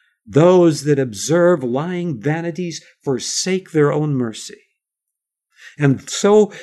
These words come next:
we try to fulfill the vacuum that was only made to be fulfilled by God. And we keep grasping and grasping. And the more desperately we grasp to make that inner core of our being find fulfillment, the more we experience the consequences of judgment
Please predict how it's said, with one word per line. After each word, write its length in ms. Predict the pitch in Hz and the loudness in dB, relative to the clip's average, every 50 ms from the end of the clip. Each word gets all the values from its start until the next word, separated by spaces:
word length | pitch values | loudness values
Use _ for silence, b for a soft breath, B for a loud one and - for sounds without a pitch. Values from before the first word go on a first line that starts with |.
| B | B
we 140 | - 175 185 | -2 -2 -2
try 400 | 147 - - - 170 180 190 202 | -2 -4 -4 -4 -2 0 0 0
to 120 | 196 208 175 | 0 0 -2
fulfill 560 | - - 156 151 - - - 190 190 190 196 | -2 -4 -4 -4 -4 -2 -2 0 2 2 2
the 100 | 180 165 | 2 0
vacuum 520 | - 131 165 170 190 190 - - 196 190 | 0 -2 -4 -4 -4 -6 -6 -4 -4 -2
that 120 | 160 165 151 | -2 0 0
was 200 | 147 135 127 - | 0 0 -2 -2
only 340 | - 175 196 202 196 196 185 | -4 -2 0 2 2 2 2
made 420 | 170 143 139 151 165 185 196 190 - | 2 2 0 0 0 -2 -4 -4 -4
to 80 | 170 | -4
be 140 | 147 151 160 | -4 -4 -6
fulfilled 640 | 151 - 139 131 127 - - 170 185 196 185 156 b b b b b _ _ | -6 -4 -6 -6 -6 -6 -6 -2 0 0 0 -2 b b b b b _ _
by 160 | 135 135 135 | -6 -4 -4
God. 560 | 131 123 113 131 135 135 123 110 101 104 107 B B B | -4 -2 0 0 0 0 -2 -4 -6 -8 -10 B B B
And 160 | B 143 147 143 | B 0 0 0
we 120 | 156 156 | 0 -2
keep 320 | 151 - - 180 - - | -4 -6 -6 -6 -6 -6
grasping 580 | - 165 180 202 208 214 196 - - - 190 180 | -4 -2 -2 -2 -2 -4 -6 -6 -6 -4 -4 -2
and 140 | 175 165 147 | -2 -2 -2
grasping. 480 | 151 180 185 190 196 - - - 170 156 | -4 -4 -4 -4 -4 -6 -6 -6 -4 -2
And 100 | 147 147 | 0 0
the 60 | 151 | 0
more 180 | 160 160 165 160 | 0 0 -2 -2
desperately 720 | 156 - 196 208 190 - - - 185 185 170 160 165 165 | -2 -2 -4 -4 -4 -6 -6 -4 -4 -4 -2 -2 -4 -2
we 140 | 151 151 147 | -2 -2 -4
grasp 420 | - 131 135 175 185 208 196 - B B B B _ | -4 -4 -4 -4 -4 -4 -4 -6 B B B B _
to 100 | - 151 | -2 0
make 320 | 156 151 180 196 196 B B B B B | 2 2 2 0 -2 B B B B B
that 240 | - 170 175 - - | -4 -4 -4 -2 -2
inner 220 | 185 196 202 190 185 | 0 2 2 2 0
core 260 | - - 208 196 190 | 0 -2 -2 0 0
of 100 | 190 160 | 2 2
our 120 | 175 156 | 0 0
being 340 | 147 131 139 170 185 208 202 | 0 -2 -2 -2 -2 -2 -4
find 320 | 202 - 170 165 170 156 | -2 -2 -2 -2 -2 -4
fulfillment, 640 | - 151 147 147 - - 202 208 202 196 196 196 - b b b b b b b _ _ _ _ _ _ _ _ _ _ _ _ _ _ _ _ _ _ _ _ _ _ _ _ _ _ _ _ _ _ _ - | -4 -6 -6 -6 -4 -2 0 0 0 -2 -2 -4 -8 b b b b b b b _ _ _ _ _ _ _ _ _ _ _ _ _ _ _ _ _ _ _ _ _ _ _ _ _ _ _ _ _ _ _ -16
the 60 | 95 | -10
more 220 | 101 120 127 123 | -4 -2 0 2
we 120 | 117 120 113 | 2 0 0
experience 600 | 101 - - - - - 139 131 123 113 101 - | -2 -4 -10 -12 -6 -2 0 0 0 0 -4 -8
the 80 | - 107 | -12 -12
consequences 880 | - - - 131 127 123 - 135 - - - 113 98 87 - 98 85 110 | -10 -8 -6 -6 -6 -6 -8 -12 -14 -12 -12 -12 -12 -12 -16 -16 -16 -18
of 120 | 90 85 | -18 -14
judgment 520 | - 127 120 117 101 95 95 98 - - | -10 -8 -8 -8 -8 -10 -14 -14 -16 -16